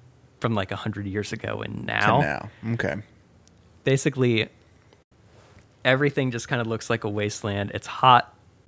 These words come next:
Speaker 1: all the time. The
Speaker 2: Mm.
Speaker 1: environment has just been
Speaker 2: Global
Speaker 1: decimated.
Speaker 2: warming.
Speaker 1: Yeah.
Speaker 2: Yeah.
Speaker 1: This is, this is a, a smart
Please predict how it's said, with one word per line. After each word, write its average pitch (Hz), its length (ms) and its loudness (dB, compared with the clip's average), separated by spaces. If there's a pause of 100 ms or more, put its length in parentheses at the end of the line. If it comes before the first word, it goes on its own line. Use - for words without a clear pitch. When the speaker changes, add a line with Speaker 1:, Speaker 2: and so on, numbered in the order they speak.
(100)
Speaker 1:
all 143 220 10
the 127 100 2
time. 104 720 0
The 117 100 2
Speaker 2:
Mm. 120 60 2
Speaker 1:
environment 120 600 6
has 123 180 -2
just - 240 -8
been 107 280 -2 (240)
Speaker 2:
Global 101 400 -2
Speaker 1:
decimated. 113 760 2
Speaker 2:
warming. 120 120 -14
Speaker 1:
Yeah. 120 720 -2
Speaker 2:
Yeah. 82 340 0 (320)
Speaker 1:
This - 220 -4
is, 104 280 -4
this 120 300 -4
is 107 160 -4
a, 98 260 -2
a 110 100 0
smart 117 580 2